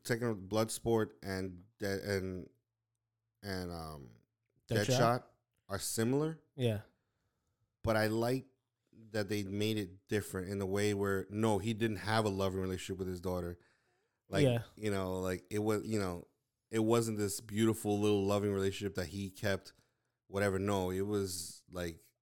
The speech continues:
Speaker 1: "Fuck, I told you to stay away from me."
Speaker 2: <laughs>
Speaker 1: All this other stuff. I don't care if she goes to jail, like, you know, like, all this stuff. Like, he really did care one way or the other, but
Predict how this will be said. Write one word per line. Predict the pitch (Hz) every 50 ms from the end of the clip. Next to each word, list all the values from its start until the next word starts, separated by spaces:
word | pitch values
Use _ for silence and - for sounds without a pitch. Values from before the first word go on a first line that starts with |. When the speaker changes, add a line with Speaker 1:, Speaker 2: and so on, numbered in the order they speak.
| _ _ _ _ _ _ _ _ _ _ _ _
Speaker 1:
"Fuck, | - - _ _ _ _ _ - 113 107
I | 98
told | - 120 117 110
you | 107
to | 101
stay | - - 135
away | 113 110 107 120 127
from | 120 - 120 110 110
me." | 110 110 110 110 143
Speaker 2:
<laughs> | 131 123 117 101 - - - - _ _ _ -
Speaker 1:
All | 110 107
this | 101 110
other | 120 123
stuff. | 113 - 117 104
I | 107 120
don't | 131 123
care | 127 113
if | 98
she | -
goes | 107 104 98
to | 101 92
jail, | 87 95 107 107 110 110 107 107 104
like, | 101 95 92 80
you | 82 101
know, | 98 95 92
like, | 92 92 87 98
all | 98
this | 101 98
stuff. | - - 101 92
Like, | 95 92 87 85
he | 98 101 101 98
really | 101 107 95 95
did | 90 82 101 95 - -
care | - 143 160 151 117 101
one | 98 95 92
way | 92 92
or | 90
the | 95 110
other, | 117 104 92
but | 90 92 90 -